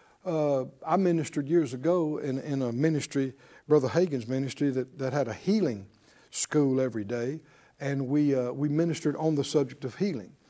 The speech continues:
And I have seen people that were with us for a week or two, and you could tell as the Word of God ministered to them, they were diagnosed incurable, they were diagnosed terminal.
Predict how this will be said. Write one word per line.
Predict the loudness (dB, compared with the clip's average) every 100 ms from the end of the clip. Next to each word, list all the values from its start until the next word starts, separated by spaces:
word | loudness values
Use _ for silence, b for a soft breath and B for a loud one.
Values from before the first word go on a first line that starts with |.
| b b b b
And | 4
I | 4
have | 4 0
seen | -2 -4 0 0 0
people | 0 0 -2 -10 -12 _ b b b 2
that | 4 4 4
were | 4
with | 6 6 6 4
us | 2
for | -2 4 8 10 10
a | 8
week | 4 4 4 2
or | -2
two, | -2 -2 2 4 2 -2 b b b
and | 4
you | 6
could | 4 0 -2
tell | -2 2 4 2 -2 b b b
as | 2 4
the | 4
Word | 4 4
of | 2 4
God | 4 4 4
ministered | 4 4 4 0 -6
to |
them, | 0 2 4
they | 6
were | 6
diagnosed | 6 4 4 4 4 4 4 4 -2
incurable, | -4 -2 -2 0 2 4 6 6
they | 6 6
were | 4
diagnosed | 4 4 4 4 2 2 0
terminal. | -2 2 4 4 2 0